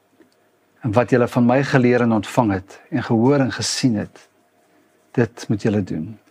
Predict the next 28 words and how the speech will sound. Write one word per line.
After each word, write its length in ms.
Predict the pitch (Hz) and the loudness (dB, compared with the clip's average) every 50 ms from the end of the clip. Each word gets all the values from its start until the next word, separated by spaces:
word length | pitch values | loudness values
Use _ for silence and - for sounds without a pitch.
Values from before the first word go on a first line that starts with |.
| _ _ _ _ _ _ _ _ _ _ _ _ _ _ _ _ _ _ _ _ _ _ - - - | _ _ _ _ _ _ _ _ _ _ _ _ _ _ _ _ _ _ _ _ _ _ -18 -14 -10
En 100 | - 117 | -8 -8
God, 600 | 107 - - - - 143 120 - - - - - - _ _ _ _ _ _ _ _ _ _ _ _ _ _ _ _ | -6 -8 -2 2 2 2 2 0 -6 -16 -16 -16 -20 _ _ _ _ _ _ _ _ _ _ _ _ _ _ _ _
wat 160 | - - - | -20 -20 -18
vrede 400 | - - - 135 131 127 107 101 | -10 -2 0 2 2 2 2 -2
gee, 280 | 90 - - - - - - - - - _ _ _ _ _ _ _ _ _ _ _ _ _ _ _ _ _ _ _ _ _ _ _ _ _ _ _ _ | -6 -8 -12 -16 -18 -20 -20 -20 -20 -20 _ _ _ _ _ _ _ _ _ _ _ _ _ _ _ _ _ _ _ _ _ _ _ _ _ _ _ _
sal 560 | - - - - 120 104 104 104 101 107 135 143 139 | -14 -8 -4 0 0 2 2 0 -2 -4 -6 -6 -4
by 140 | - 107 104 | -4 -2 0
julle 220 | 104 104 95 98 90 | 0 -2 -2 -4 -6
wees. 560 | - - - - - - - - - - - - _ _ _ _ _ _ _ _ _ _ _ _ _ _ _ _ _ _ _ _ _ _ _ _ _ _ _ _ _ _ _ _ _ _ _ _ _ - | -8 -10 -12 -12 -14 -14 -14 -14 -16 -18 -20 -20 _ _ _ _ _ _ _ _ _ _ _ _ _ _ _ _ _ _ _ _ _ _ _ _ _ _ _ _ _ _ _ _ _ _ _ _ _ -4
Let 220 | 139 123 120 - | -2 -2 0 0
mooi 180 | 131 131 135 139 | 2 2 2 2
op 160 | 135 131 - | 0 0 0
hoe 120 | - - - | 0 0 2
eindig 300 | 135 123 127 123 110 - | 2 2 2 0 -2 -2
hierdie 220 | 123 113 110 104 | -2 -2 -2 -2
gedeelte. 520 | - - 107 107 104 101 101 98 - - 110 107 107 104 107 117 135 151 - - | -4 -4 -2 -2 -2 -2 -4 -6 -8 -8 -8 -6 -8 -8 -10 -12 -16 -18 -20 -20
Ons 140 | 143 - - | -18 -18 -16
het, 280 | 143 - _ _ - - - | -18 -18 _ _ -20 -20 -20
het 140 | - - - | -10 -4 0
eers 160 | 147 139 139 - | 0 0 0 0
vir 100 | - 135 | 0 0
ons 160 | 120 113 104 98 | 0 0 0 0
hierdie 240 | 113 113 107 120 | 0 0 0 0
belofte 400 | 101 113 110 113 110 107 - 117 | 0 2 2 0 0 -2 -4 -6
gemaak 380 | - - 120 110 107 107 104 - | -4 -2 0 0 0 -2 -4 -6
van 160 | - - 117 101 | -6 -6 -4 -4
die 120 | 104 92 | -4 -6
vrede 720 | - - - - 139 135 131 120 123 120 117 113 110 107 | -6 -2 0 2 2 4 2 2 2 2 2 0 -2 -6